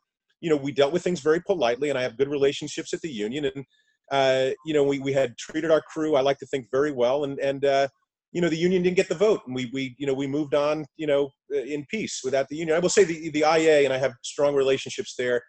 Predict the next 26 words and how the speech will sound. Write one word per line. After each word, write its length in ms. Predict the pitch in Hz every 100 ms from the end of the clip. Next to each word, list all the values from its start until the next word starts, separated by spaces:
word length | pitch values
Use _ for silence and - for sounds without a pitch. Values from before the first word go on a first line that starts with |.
| _ _ -
I 100 | 131
work 220 | 120 -
closely 360 | 123 117 -
with 160 | 117 113 _ 123
Dan 180 | 110 120
Mahoney, 540 | 117 - 202 190 180 156
and, 160 | 123
and 200 | 117 117
he 100 | 113
was 260 | 120 113 - 123 117
very 160 | 143 139
much 180 | 131
a 40 | -
gentleman 400 | - 175 170 165
about 280 | 156 151 151
it. 120 | 143 _ _ _ _
And, 280 | 131 131 123
uh, 260 | 127 120 120
you 80 | 135
know, 60 |
we 140 | 135 131
got 200 | 143 143
through 100 | 147
that 180 | 139 -
production 420 | 120 147 175 131
because, 460 | 123 127 - -